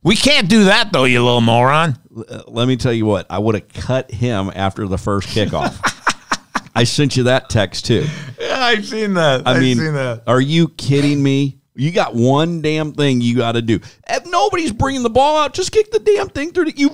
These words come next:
Speaker 2: just warmed up. These guys are the first guys on the field. Swear to God.
Speaker 1: Uh, they are. They
Speaker 2: They
Speaker 1: are.
Speaker 2: are the first
Speaker 1: Of
Speaker 2: ones on the
Speaker 1: course.
Speaker 2: field. They're, they're
Speaker 1: Always. Eh,
Speaker 2: always.
Speaker 1: that, even in junior high, they're, they're the ones that are out there
Speaker 2: They're,
Speaker 1: first.
Speaker 2: they're two hours ahead of game time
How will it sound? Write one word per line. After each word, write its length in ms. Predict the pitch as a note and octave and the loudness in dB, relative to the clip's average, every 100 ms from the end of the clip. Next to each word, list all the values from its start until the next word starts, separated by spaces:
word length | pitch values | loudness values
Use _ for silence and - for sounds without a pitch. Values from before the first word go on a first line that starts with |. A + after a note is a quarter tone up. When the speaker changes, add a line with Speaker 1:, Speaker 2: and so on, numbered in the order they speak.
| G3 | -2
Speaker 2:
just 260 | G3+ E4 - | -2 -2 -2
warmed 380 | C#4 D4 D4 C#4 | 0 0 2 0
up. 180 | C4+ - - | 0 -4 -4
These 260 | F#3+ C#4 C4+ | 0 0 0
guys 260 | A3+ F#3 | -2 -2
are 20 | E3 | -2
the 120 | C#3 | -2
first 560 | - - F#3+ C4 - F3 | -2 -2 0 0 -2 -2
guys 360 | F#3+ F#3+ F3+ - | -2 0 -4 0
on 200 | D#3+ D#3+ | 0 0
the 60 | C#3+ | 0
field. 340 | C#3+ G2 D#2+ _ _ - | 2 0 -4 _ _ -8
Swear 320 | - G3+ G3+ | 0 2 2
to 60 | E3 | 0
God. 220 | G#2+ D2+ | -2 -4
Speaker 1:
Uh, 160 | F#2+ G#2 | -6 -2
they 200 | A2 D3+ | 0 2
are. 280 | C#3 F2+ _ - | 0 -4 _ -10
They 140 | G2+ | -2
Speaker 2:
They 100 | D#3+ | 2
Speaker 1:
are. 80 | D3 | 2
Speaker 2:
are 40 | |
the 100 | B2+ | 2
first 440 | A2+ - F#3+ G#3+ G#3 | -2 -2 0 2 0
Speaker 1:
Of 60 | A#3 | -2
Speaker 2:
ones 140 | F#3+ | 2
on 60 | F#3 | 2
the 40 | D#3+ | 2
Speaker 1:
course. 120 | E3+ | 0
Speaker 2:
field. 220 | B2 - _ - | -2 -4 _ 0
They're, 180 | C3+ A2+ - - _ D3 | 0 0 -6 -20 _ 0
they're 120 | F#3+ A3 | 2 4
Speaker 1:
Always. 360 | D#3+ A2+ F#2+ | 4 2 0
Eh, 160 | A#2+ C#3+ | 0 2
Speaker 2:
always. 320 | D#3 C#3+ D3 | 4 2 2
Speaker 1:
that, 40 | D#3+ | 2
even 300 | F#3+ G3 F#3 | 0 2 4
in 160 | E3+ | 4
junior 320 | D3 F3+ F3 | 4 4 4
high, 320 | D3+ E3 C#3 A2+ | 4 2 2 2
they're, 200 | B2+ C3 | 2 2
they're 180 | C3+ E3 | 2 2
the 100 | E3 | 2
ones 260 | D#3 D3+ | 2 4
that 80 | C#3 | 4
are 120 | C3 C3 | 4 2
out 240 | C3+ C3+ | 2 0
there 140 | C3 | 2
Speaker 2:
They're, 100 | C3+ | 2
Speaker 1:
first. 260 | B2+ F#2 D#2 _ | 2 -4 -10 _
Speaker 2:
they're 160 | C3+ A#2+ | 0 0
two 420 | - - F#3 F#3+ | -2 -2 -2 0
hours 380 | F3 E3+ F3 D3 | 0 0 -2 -2
ahead 300 | C#3 C3+ C#3 | 0 0 0
of 80 | C3 | -2
game 240 | A2 F#2 | -4 -4
time 340 | F#2 C#2+ F2 | -8 -8 -10